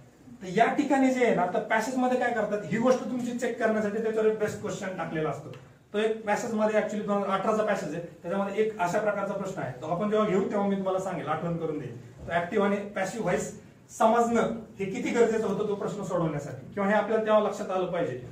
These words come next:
याचा अर्थ काय होतो, हॅज बीन म्हटलंय का हॅज म्हटलंय, कुणाकडून काय झालंय, किंवा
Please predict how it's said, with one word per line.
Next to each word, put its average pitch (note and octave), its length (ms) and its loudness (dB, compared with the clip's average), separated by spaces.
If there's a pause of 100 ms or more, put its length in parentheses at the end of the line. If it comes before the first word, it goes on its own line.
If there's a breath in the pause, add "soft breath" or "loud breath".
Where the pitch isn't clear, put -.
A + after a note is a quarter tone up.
(140)
याचा F3+ 200 2
अर्थ A3 180 2
काय A3 260 6
होतो, - 280 -2 (200)
हॅज F#3+ 260 -2
बीन A#3+ 340 2
म्हटलंय G#3 400 0
का F#3 120 0
हॅज G#3 280 2
म्हटलंय, E3+ 320 0 (480)
कुणाकडून F#3 400 -2
काय F#3+ 200 0
झालंय, D#3+ 260 0 (360)
किंवा G#3+ 220 4